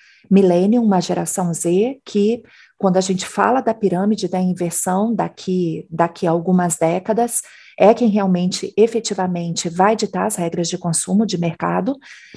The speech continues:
E às vezes a gente perguntava, uma das perguntas era, "Você tá usando alguma peça em algodão?"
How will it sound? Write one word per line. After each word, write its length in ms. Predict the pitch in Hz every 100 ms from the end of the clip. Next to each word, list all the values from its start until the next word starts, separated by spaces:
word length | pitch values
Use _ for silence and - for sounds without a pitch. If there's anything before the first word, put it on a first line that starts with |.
| - _ -
E 140 | 254
às 160 | 262 262
vezes 180 | 277
a 60 | 277
gente 240 | 269 262
perguntava, 720 | - 262 269 247 220 233 269 -
uma 180 | 294
das 160 | 349 277
perguntas 540 | 262 220 240 262 254
era, 240 | 190 170 170
"Você 260 | 190 -
tá 140 | 247 262
usando 300 | 254 214 202
alguma 280 | 190 190 180
peça 320 | 185 165 190
em 40 |
algodão?" 500 | 175 175 170 185 240